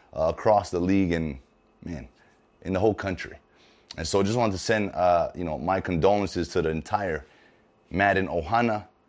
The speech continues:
and just know that that name will live on forever. That's true legacy. He is a true legend.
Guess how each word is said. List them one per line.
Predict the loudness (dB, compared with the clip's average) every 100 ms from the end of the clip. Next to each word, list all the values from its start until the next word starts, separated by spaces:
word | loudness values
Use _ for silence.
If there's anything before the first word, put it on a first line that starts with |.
| _ _ _ _ _ _
and | -4 -2 -2 -4
just | 2 2 2
know | 4 4 4
that | 2 -2 -4 _ _ 2
that | 2 2
name | -2 -2 -4 -8 -14 _ _ _ _ _ _ _ _ _ _
will | 0
live | 2 4
on | 2 0
forever. | -4 -4 -4 -12 _ _ _ _ _
That's | -4 -2
true | -2 2 6
legacy. | 6 6 2 -2 -4 -6 -8 _ _ _
He | 2 4
is | 4
a | 0
true | -2 0 0
legend. | 2 4 4 2 -4 -8